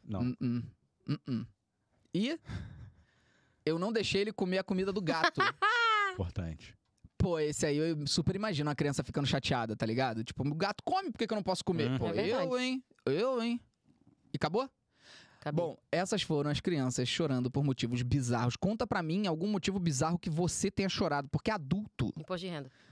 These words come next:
Speaker 2: Aí, adu-
Speaker 1: É.
Speaker 2: mas esse é um motivo válido.
Speaker 1: Válido,
Speaker 2: Mas
Speaker 1: é.
Speaker 2: tem adulto que chora por razões estúpidas, tá ligado? Por razões, tipo, impressionantemente boçais.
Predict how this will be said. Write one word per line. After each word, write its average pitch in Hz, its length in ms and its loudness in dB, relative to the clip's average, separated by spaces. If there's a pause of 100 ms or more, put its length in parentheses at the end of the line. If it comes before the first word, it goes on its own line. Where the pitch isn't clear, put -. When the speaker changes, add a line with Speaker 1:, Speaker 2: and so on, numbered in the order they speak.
(400)
Speaker 2:
Aí, 165 240 0 (240)
adu- 147 340 -2
Speaker 1:
É. 202 60 0
Speaker 2:
mas 180 300 0
esse 170 200 2
é 208 40 2
um - 20 2
motivo 214 260 0
válido. 113 360 0
Speaker 1:
Válido, 98 300 2
Speaker 2:
Mas 170 140 2
Speaker 1:
é. 170 40 -4
Speaker 2:
tem 233 160 0
adulto 165 460 0
que - 120 -2
chora 151 540 0 (180)
por 160 120 2
razões 156 420 2
estúpidas, - 840 -2 (180)
tá 123 120 0
ligado? 139 380 0 (120)
Por 185 80 2
razões, 180 420 0
tipo, - 240 -2 (220)
impressionantemente 220 1300 0 (100)
boçais. 170 840 0